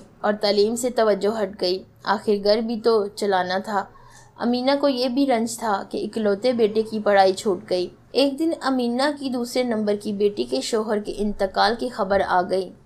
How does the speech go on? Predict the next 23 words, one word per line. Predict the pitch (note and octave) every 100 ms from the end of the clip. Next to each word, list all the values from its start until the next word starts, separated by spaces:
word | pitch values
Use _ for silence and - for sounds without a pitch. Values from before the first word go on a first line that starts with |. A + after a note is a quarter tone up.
| -
ये | C4
गरी | B3+ C4+ C#4
इस | C#4+ - A3+
बाहिम्मत | A#3 A#3 A3+ A#3 B3+ -
औरत | A3 A3+ A3+
की | A#3 A3 -
कमर | B3 B3+ B3
तोड़ | A3+ G3+
गई। | F#3+ F#3 F3 - - - A#3
जवां | B3+ B3+ B3+
साल | C4 C4 B3
बेटी | A3 G#3+ A3
के | A#3
दो | A3 A3
बच्चे | G#3+ G3+ A3+
भी | A3 G#3+
बाप | G#3 G#3 G#3
के | A3
प्यार | G#3 G3+ G#3
से | -
महरूम | A3+ A3 A3 G#3 A3+
हो | G#3+ F#3
गए। | F3+ F3+